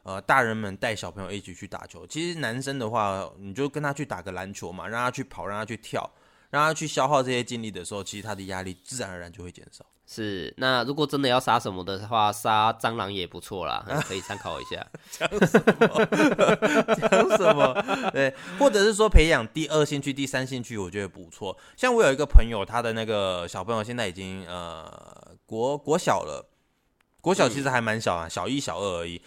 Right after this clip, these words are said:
Speaker 1: 那他就说，他有时候那个小朋友心情不好的时候啊，他就会带着他小朋友去做蛋糕。
Speaker 2: 这么新潮哦。
Speaker 1: 对，就是他，他会带着他，然后一起去做蛋糕，然后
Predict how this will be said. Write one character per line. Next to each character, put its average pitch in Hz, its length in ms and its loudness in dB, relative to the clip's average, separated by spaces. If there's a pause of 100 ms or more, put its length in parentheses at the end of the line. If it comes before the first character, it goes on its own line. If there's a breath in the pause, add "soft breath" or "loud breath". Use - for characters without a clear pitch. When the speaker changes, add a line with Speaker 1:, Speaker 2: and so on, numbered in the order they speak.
(140 soft breath)
Speaker 1:
那 185 120 2
他 185 140 4
就 180 100 -2
说， 165 300 0 (180 loud breath)
他 175 200 4
有 143 180 4
时 131 80 0
候 131 200 6
那 127 120 -2
个 107 320 2
小 101 140 -2
朋 123 120 -2
友 120 80 -2
心 127 160 -6
情 104 200 -8
不 113 160 -8
好 90 160 -4
的 87 100 -10
时 98 140 -12
候 95 60 -4
啊， 87 200 -2
他 107 80 -6
就 131 100 -4
会 131 60 0
带 120 140 -2
着 98 100 -6
他 101 100 -2
小 90 160 -6
朋 95 140 -12
友 90 80 -6
去 101 140 -10
做 101 200 -8
蛋 87 280 -10
糕。 - 260 -14 (260)
Speaker 2:
这 185 140 -6
么 123 240 -2
新 135 320 -6
潮 120 160 -4
哦。 65 340 -10
Speaker 1:
对， 190 140 2
就 220 100 0
是 220 200 0
他， 185 240 -2
他 180 180 0
会 208 100 6
带 196 200 4
着 127 120 0
他， 135 220 2
然 123 160 2
后 135 80 0
一 147 80 2
起 120 140 -8
去 127 160 -6
做 127 200 -4
蛋 120 220 0
糕， 110 200 2
然 107 140 0
后 135 220 2